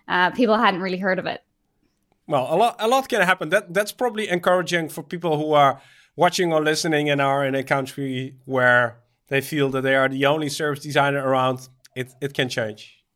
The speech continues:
Speaker 1: Yeah, for sure. And actually, I think it can be a really great opportunity to roll up your sleeves and build the community and practice that you want. Of course, that can
Speaker 2: Exactly.
Speaker 1: be tough, but also fun.
Speaker 2: Somebody has to do the work. I,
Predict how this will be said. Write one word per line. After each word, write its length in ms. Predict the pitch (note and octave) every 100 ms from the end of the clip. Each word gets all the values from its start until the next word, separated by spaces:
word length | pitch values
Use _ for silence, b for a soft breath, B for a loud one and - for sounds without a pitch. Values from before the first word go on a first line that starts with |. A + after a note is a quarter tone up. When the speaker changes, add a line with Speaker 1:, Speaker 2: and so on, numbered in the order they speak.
| _ B B C#4
Speaker 1:
Yeah, 240 | D#4 F4 E4+ _ _ -
for 100 | B3
sure. 220 | G#3+ F#3+
And 220 | - A3+
actually, 400 | B3 - C4 B3
I 40 |
think 240 | A3+ A3+ -
it 120 | B3
can 140 | B3+ B3+
be 80 | A3+
a 60 |
really 260 | G#3+ G#3+ - _ -
great 180 | G#3 G3
opportunity 520 | A#3 A3 G#3+ G3+ G3
to 140 | G#3+
roll 180 | G3 G3
up 120 | G3
your 80 | G3+
sleeves 480 | - G3 G3 G3 -
and 300 | F#3+ F#3+ F#3+
build 320 | F#3+ G3 G3
the 140 | G#3 G3+
community 400 | A#3+ G#3+ A3 A#3
and 120 | A#3+
practice 340 | B3 B3 B3
that 180 | B3 A#3
you 80 | B3+
want. 280 | D4+ G3 -
Of 160 | -
course, 360 | - A3 A#3 - -
that 160 | G3+
can 100 | B3
Speaker 2:
Exactly. 120 | G#3+ F#3+
Speaker 1:
be 60 |
tough, 360 | C4+ B4 - - -
but 240 | G#3+ -
also 480 | G3 G#3+ A#3+ A3 A#3
fun. 320 | D4+ G#3+ F3+ _ - _
Speaker 2:
Somebody 380 | - C#4+ C4 C#3
has 200 | C#3 C3+
to 60 | C#3
do 180 | C3+
the 80 | C3
work. 300 | B2+ C#3 B2+
I, 280 | D#3+ F#3+ E3